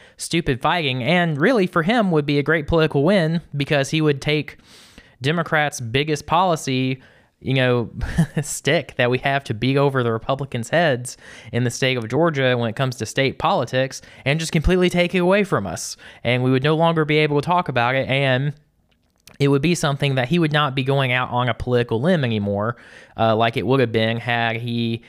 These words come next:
you know, been in, uh, Governor Deal's shoes, where very few Republican states had expanded Medicaid. There's a lot of Republican states that have expanded Medicaid. They've, it's been fine. The world has not caught on fire. There has, you know, not been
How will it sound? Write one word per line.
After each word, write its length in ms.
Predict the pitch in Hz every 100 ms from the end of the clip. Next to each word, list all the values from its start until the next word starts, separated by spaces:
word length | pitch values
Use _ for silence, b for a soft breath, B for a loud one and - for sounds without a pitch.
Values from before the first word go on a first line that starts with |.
| B B
you 120 | 113
know, 60 | 113
been 160 | 107
in, 220 | 113 113 107
uh, 120 | 110
Governor 340 | 107 113 120 120
Deal's 260 | 147 170
shoes, 440 | - 113 110 120 117
where 400 | 110 110 110 -
very 340 | 110 120 120
few 220 | 117 123
Republican 540 | 113 110 123 113 113 107
states 340 | - 120 113
had 360 | - 110 110 110
expanded 500 | 110 - 147 156 104
Medicaid. 580 | 101 101 117 120 143 -
There's 160 | 180
a 40 | 196
lot 180 | 214
of 40 | 208
Republican 440 | 143 127 110 104
states 260 | - 104 95
that 60 | 98
have 140 | 87
expanded 340 | - 104 92
Medicaid. 460 | 95 92 - 95 90
They've, 200 | 110 117 -
it's 180 | 123
been 200 | - 156
fine. 480 | 160 180 175 101 92 -
The 100 | 117
world 280 | 123 147 143
has 180 | 151 131
not 200 | 135 123
caught 200 | 147 139
on 140 | 131
fire. 480 | 127 135 147 165 165 B B -
There 120 | 131
has, 100 | 123
you 360 | 127 98 127 123
know, 100 | 120
not 260 | 127 120
been 400 | 123 127 131 135